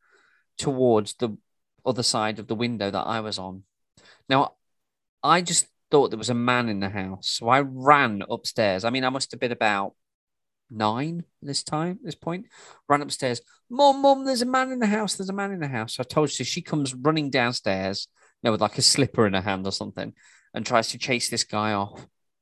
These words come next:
Nobody there. Door's locked. There's nobody in the house. And it must have been about three years later. There's, um, our next door but one neighbours, um, were an elderly couple who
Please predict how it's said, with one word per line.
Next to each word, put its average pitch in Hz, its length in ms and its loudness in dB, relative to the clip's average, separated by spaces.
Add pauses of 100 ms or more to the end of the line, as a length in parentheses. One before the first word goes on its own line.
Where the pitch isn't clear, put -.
(340)
Nobody 139 360 0
there. 120 300 0 (140)
Door's 156 240 6
locked. - 440 4
There's 123 200 0
nobody 131 560 0
in 107 100 -6
the 107 80 -2
house. 101 460 -6 (840)
And 127 340 2 (480)
it 151 100 -2
must 190 320 0
have 170 100 -12
been 160 140 4
about 117 420 2
three - 520 -4
years 147 540 2
later. 127 520 2 (120)
There's, 117 380 4 (100)
um, 113 320 2 (100)
our 123 120 0
next 131 380 -2
door 139 120 4
but 120 100 -8
one 120 280 -2
neighbours, 120 580 -4 (140)
um, 104 380 0 (460)
were 123 120 6
an 113 80 2
elderly 127 360 6
couple 107 340 -4
who 117 460 0